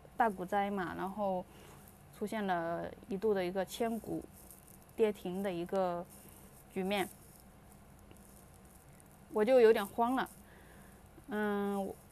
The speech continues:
那时候啊，我想抽身走人，但是股民朋友们都知道，股票跌停的时候呢，是卖不掉的，所以就这样，我眼睁睁地看着自己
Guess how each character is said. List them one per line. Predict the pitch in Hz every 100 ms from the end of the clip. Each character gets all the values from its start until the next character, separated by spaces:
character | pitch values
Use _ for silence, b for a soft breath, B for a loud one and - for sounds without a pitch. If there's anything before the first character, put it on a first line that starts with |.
| - 294
那 | 359
时 | - 220
候 | 247 233
啊， | 170
我 | 165 196
想 | 208 175 - - 214 -
抽 | 233
身 | 226 240
走 | 196
人， | 165 165 - - - -
但 | 240 240
是 | - 226 208 190 180 180 185 B B -
股 | -
民 | 208 214
朋 | 214
友 | 202
们 | 190 196
都 | 208
知 | 214
道， | 202 180 180 B B B -
股 | 202 185
票 | - 330 254 190
跌 | - 262
停 | 262 - 180 185
的 | 262
时 | 247 196
候 | 220
呢， | 196 185 -
是 | 240
卖 | 254
不 | 202
掉 | 240 254
的， | - - - - - - - B B B B -
所 | 254
以 | 254 208 - - - -
就 | 285
这 |
样， | 285 233
我 | 202
眼 | 202 180
睁 | 233 226
睁 | 247
地 | 226 190
看 | 254 233
着 | 214
自 | 208 240
己 | 202 175 165